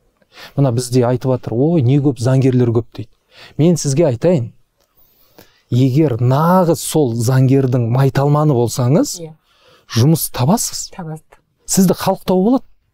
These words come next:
Speaker 2: Дұрыс айтасыз.
Speaker 1: Мен
Speaker 2: Сонда
Speaker 1: сенбеймін.
Speaker 2: оқ-, оқымағандардың, ә, жаңағы ғадеті, солардың қасіреті деп отырсыз ба диванда жүрген?
Speaker 1: Әрине.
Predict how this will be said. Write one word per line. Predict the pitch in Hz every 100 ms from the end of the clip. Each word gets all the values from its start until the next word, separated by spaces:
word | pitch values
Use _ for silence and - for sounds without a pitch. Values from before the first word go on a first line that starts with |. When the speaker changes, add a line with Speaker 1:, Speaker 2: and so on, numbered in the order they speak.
| _
Speaker 2:
Дұрыс | 185 -
айтасыз. | 202 _ _ _ _ _ _ _ _ _ _ _ 170
Speaker 1:
Мен | 214
Speaker 2:
Сонда | 254 269 285
Speaker 1:
сенбеймін. | 240 240 269
Speaker 2:
оқ-, | 233 254
оқымағандардың, | 240 262 254 285 285 285 240 302 262 220 190
ә, | 170 180 175 160 160 - - _
жаңағы | 190 202 190 170 165 147
ғадеті, | 170 220 214 - 156 139 - - _ -
солардың | - 208 196 185
қасіреті | - 233 214 226 214 175
деп | 190
отырсыз | 175 180 -
ба | 196
диванда | 196 190 180
жүрген? | 131 151
Speaker 1:
Әрине. | 277 311 143